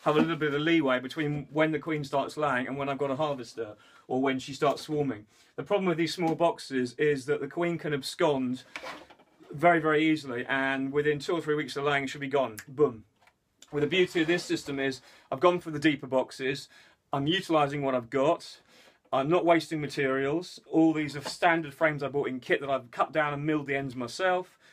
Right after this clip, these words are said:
Pretty straightforward. Time consuming, yes, but hey, what else do you do this time of year? And I'm hoping that this will keep my colonies a little bit longer, and by doing that I'm also getting more mature queens that I'm able to use in my other colonies.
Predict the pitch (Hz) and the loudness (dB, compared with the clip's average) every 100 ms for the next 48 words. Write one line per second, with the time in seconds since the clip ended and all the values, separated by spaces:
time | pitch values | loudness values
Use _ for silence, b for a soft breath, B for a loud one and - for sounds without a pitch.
0 | b - 165 151 151 135 156 156 151 b | b 2 4 2 0 0 2 0 0 b
1 | b 220 220 220 202 180 196 170 165 165 | b 6 6 4 -4 -4 0 2 4 4
2 | 165 160 156 156 165 156 131 143 151 151 | 2 0 -4 -2 2 0 0 0 2 2
3 | 143 139 123 117 113 135 120 120 117 113 | 0 -8 -8 -8 -6 -6 -6 -8 -8 -10
4 | _ B B B B B B _ _ _ | _ B B B B B B _ _ _
5 | _ _ _ _ _ - 170 156 139 208 | _ _ _ _ _ 2 2 2 4 4
6 | - 131 123 151 147 143 165 156 165 151 | 4 -4 -4 -6 -6 2 2 2 -2 0
7 | 190 156 151 143 165 156 151 147 139 - | -2 -2 -2 0 0 0 0 -4 -6 -12
8 | b b b b b _ _ 147 175 185 | b b b b b _ _ 4 4 4
9 | 165 160 160 175 147 156 156 156 127 202 | 2 2 0 0 -2 -2 0 0 4 6
10 | 214 190 127 131 151 151 180 180 185 151 | 6 4 -2 -2 -2 0 4 4 2 -2
11 | 156 151 160 160 160 156 - 165 156 160 | 0 0 2 2 2 -2 0 0 0 0
12 | 160 143 127 113 139 147 147 143 143 151 | 0 0 -4 -4 0 0 -2 -8 -4 -4
13 | 139 147 143 143 139 - 170 156 117 110 | -4 -4 -2 -2 -2 -2 0 0 -4 -10